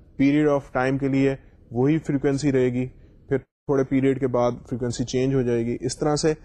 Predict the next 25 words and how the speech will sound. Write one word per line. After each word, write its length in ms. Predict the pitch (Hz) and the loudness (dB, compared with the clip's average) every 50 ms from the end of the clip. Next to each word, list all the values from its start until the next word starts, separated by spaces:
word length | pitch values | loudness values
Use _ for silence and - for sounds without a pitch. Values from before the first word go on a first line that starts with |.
| - - - - - - - - - - - | -20 -20 -20 -20 -20 -20 -20 -18 -12 -4 0
سننے 220 | 160 170 180 190 | 0 2 2 2
والے 260 | 175 160 151 147 143 | 2 2 2 2 2
کو 120 | 127 135 131 | 2 0 2
یہ 160 | 127 139 139 | 2 2 2
لگے 300 | 131 120 117 117 113 110 | 2 0 0 0 0 -2
گا 80 | 113 | -2
کہ 160 | 117 - 120 - - - | -4 -4 -6 -4 -2 -2
as 160 | 117 117 117 117 | 0 0 0 -2
if 180 | 120 113 - | -6 -6 -6
کہ 80 | - 120 | -6 -4
میوزک 420 | 113 117 113 107 110 110 104 - | -2 -2 -2 -2 -2 -4 -4 -6
پلے 180 | - 95 87 80 | -10 -8 -6 -6
ہو 160 | 76 - - | -6 -8 -8
رہا 80 | - - | -10 -12
ہے۔ 260 | - - - - - - - - - - | -16 -18 -20 -20 -20 -20 -20 -20 -14 -6
آپ 220 | - 123 123 131 139 | -2 -2 0 0 0
اس 120 | 139 - | -2 -2
کو 80 | - 151 | -2 -2
more 420 | 139 131 127 127 135 147 151 151 - | 0 0 2 2 2 2 2 2 0
artistically 680 | 123 117 117 131 127 - - 160 151 160 156 156 151 139 | 0 0 0 -2 -4 -4 -4 -4 -2 0 2 2 2 2
ڈیزائن 320 | 135 135 131 131 139 143 | 2 0 2 0 0 0
کر 100 | 135 135 | 0 -2
سکتے 340 | 131 - 143 131 - - 127 | -2 -2 -6 -6 -6 -6 -4
ہیں، 140 | 127 123 120 | -4 -2 -2
زیادہ 340 | 110 107 110 107 117 131 | 0 0 0 2 2 0